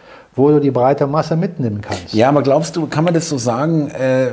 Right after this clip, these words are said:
Speaker 2: weil sie ja, da sind wir uns ja einig, in Zeitdruck sind, weil sie merken, ihnen, das haben wir ja schon lange gesagt im Salongespräch, ihnen läuft die Zeit davon. Ja, äh, auch sie wissen, es, äh,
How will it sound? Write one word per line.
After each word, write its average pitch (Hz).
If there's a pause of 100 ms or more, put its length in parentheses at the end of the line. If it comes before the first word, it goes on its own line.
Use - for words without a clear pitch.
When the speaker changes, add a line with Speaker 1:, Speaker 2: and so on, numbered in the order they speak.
(120)
Speaker 2:
weil 113
sie 143
ja, 131
da 120
sind 135
wir 127
uns 120
ja 110
einig, 135
in 107
Zeitdruck -
sind, 135 (760)
weil 104
sie 131
merken, 151 (760)
ihnen, 117
das 101
haben 131
wir 131
ja 110
schon 110
lange 113
gesagt 85
im 95
Salongespräch, 98
ihnen 101
läuft 101
die 101
Zeit 131
davon. 90 (460)
Ja, 101
äh, 104 (380)
auch 107
sie 131
wissen, 123
es, - (360)
äh, 107